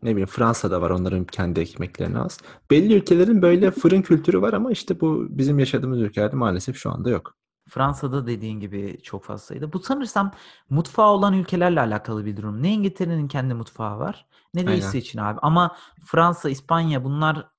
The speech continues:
Speaker 2: e, gastronomide en önde gelen ülkeler abi ve bakery'leri de bayağı meşhur özellikle Fransa'nın. Bence bu sebeple yoksa İtalya'da da yani atıyorum ne kadar pizzacı bulabilirsin. Burada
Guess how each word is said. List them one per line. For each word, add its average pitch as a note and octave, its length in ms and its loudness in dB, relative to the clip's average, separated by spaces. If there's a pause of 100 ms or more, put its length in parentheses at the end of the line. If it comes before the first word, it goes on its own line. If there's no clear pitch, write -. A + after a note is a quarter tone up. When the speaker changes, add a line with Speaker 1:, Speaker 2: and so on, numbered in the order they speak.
(120)
Speaker 2:
e, C3 140 -8
gastronomide D3 960 -2 (160)
en D3+ 140 0
önde D3+ 240 0
gelen D3 240 0
ülkeler C#3 420 -4
abi G2 280 -8
ve C3+ 300 -4
bakery'leri C3 600 -2
de A#2+ 260 -4 (120)
bayağı G#2+ 480 -8 (400)
meşhur A2 380 -18 (220)
özellikle G#2 380 -12
Fransa'nın. A2 540 -16 (260)
Bence C#3+ 500 -4 (140)
bu C#3 120 -10
sebeple G#2+ 640 -8
yoksa A2+ 560 -8 (120)
İtalya'da C3 560 -2
da B2+ 260 0
yani A#2+ 480 -6 (200)
atıyorum A#2 280 -10
ne C3 80 -4
kadar A#2+ 280 -2
pizzacı A#2+ 420 -6
bulabilirsin. A2+ 580 -6
Burada C3 300 -2